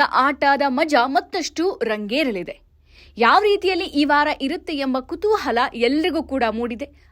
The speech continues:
ಅತಿಥಿಗಳು ಒಂದು ವಾರ ಇರಲಿದ್ದಾರೆ ಎನ್ನುವಂತಹ ಮಾಹಿತಿ ಲಭ್ಯವಾಗಿದೆ. ನೀವು ನೋಡಿರ್ಬೋದು, ಕಳೆದ ಸೀಸನ್ ಎಷ್ಟು ಗಮ್ಮತ್ತಾಗಿತ್ತು ಅಂತ ಹೇಳಿ. ಅದರಲ್ಲೂ ಕೂಡ ರಜತ್ ಅವರು "ನಮ್ಮ ಬಾಸ್, ನಮ್ಮ ಬಾಸ್" ಅಂತ ಹೇಳಿ ಚೈತ್ರ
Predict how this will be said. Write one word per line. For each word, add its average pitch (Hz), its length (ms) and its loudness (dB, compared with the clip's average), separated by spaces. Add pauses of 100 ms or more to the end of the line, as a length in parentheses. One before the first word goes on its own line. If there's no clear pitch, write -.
ಅತಿಥಿಗಳು 269 680 2
ಒಂದು 277 380 2
ವಾರ 285 280 6 (160)
ಇರಲಿದ್ದಾರೆ 240 540 2
ಎನ್ನುವಂತಹ 196 580 -2
ಮಾಹಿತಿ 202 440 -6
ಲಭ್ಯವಾಗಿದೆ. 233 760 -6 (520)
ನೀವು 339 160 6
ನೋಡಿರ್ಬೋದು, 339 680 4
ಕಳೆದ 294 340 4
ಸೀಸನ್ 285 560 0
ಎಷ್ಟು 302 480 2
ಗಮ್ಮತ್ತಾಗಿತ್ತು 240 920 0
ಅಂತ 208 160 -8
ಹೇಳಿ. 220 320 -6
ಅದರಲ್ಲೂ 220 540 -2
ಕೂಡ 320 240 0 (360)
ರಜತ್ 302 360 4
ಅವರು 285 200 2
"ನಮ್ಮ 233 300 -2
ಬಾಸ್, 320 340 4
ನಮ್ಮ 226 220 -2
ಬಾಸ್" 311 300 0
ಅಂತ 269 180 -6
ಹೇಳಿ 247 300 -4
ಚೈತ್ರ 370 440 -4